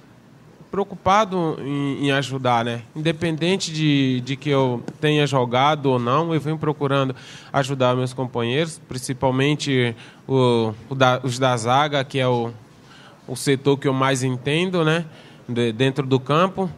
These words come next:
Quando não tá, sempre eu tô vendo de fora, dou uns toques também pro, pros meus amigos, como eles também fazem a mesma coisa quando eu tô jogando.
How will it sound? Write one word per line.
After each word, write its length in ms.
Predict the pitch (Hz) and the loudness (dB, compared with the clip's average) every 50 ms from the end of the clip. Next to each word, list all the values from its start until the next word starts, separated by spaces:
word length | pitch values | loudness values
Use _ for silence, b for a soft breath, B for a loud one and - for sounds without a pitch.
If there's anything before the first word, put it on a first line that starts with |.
| - - - - - - - | -18 -20 -20 -20 -18 -8 -4
Quando 280 | 143 143 143 147 151 | -2 -2 0 0 0
não 160 | 143 143 135 | 0 0 -2
tá, 240 | 127 - 147 160 165 | 0 0 2 2 2
sempre 280 | 156 - 160 156 151 143 | 2 -2 -4 -2 -2 -4
eu 20 | |
tô 180 | 131 147 135 127 | -2 -2 -2 -2
vendo 240 | 120 139 143 143 139 | 0 0 0 0 0
de 140 | 127 127 | -2 -2
fora, 440 | 120 - - 139 156 175 180 160 143 | -6 -2 2 4 4 4 4 2 0
dou 200 | 127 120 131 131 | -2 -2 -4 -6
uns 100 | 135 131 | -6 -6
toques 320 | - - 147 147 147 - 123 | -2 0 0 0 -2 -4 -6
também 400 | - 123 120 120 131 147 170 160 | -6 -6 -2 0 0 0 0 -2
pro, 220 | 156 139 127 117 | -2 -2 -4 -4
pros 160 | 113 - 127 | -4 -2 -2
meus 160 | 131 131 123 | 0 0 0
amigos, 340 | 131 120 123 139 143 156 143 | 0 0 0 -2 -2 -4 -6
como 240 | 156 170 170 170 170 | -6 -6 -2 -2 -2
eles 180 | 165 165 156 - | -2 -2 -4 -4
também 280 | 165 151 156 156 156 | -2 -2 0 0 -2
fazem 520 | 147 156 - 147 151 160 160 151 165 160 156 160 B B B B B | -2 0 2 4 4 4 2 0 -2 -4 -4 -8 B B B B B
a 100 | 135 131 | 0 2
mesma 440 | 135 135 143 156 156 165 170 160 | 2 2 2 2 2 2 0 0
coisa 480 | 156 156 151 156 165 160 165 170 165 151 - - | 0 2 2 2 4 4 2 0 -2 -2 -8 -8
quando 280 | - 143 151 160 160 147 | -4 -2 -2 0 2 2
eu 100 | 151 156 | 2 2
tô 160 | 151 160 160 | 2 0 -2
jogando. 560 | 156 160 165 156 143 135 127 127 123 113 110 | 2 2 2 4 4 2 2 2 2 -2 -4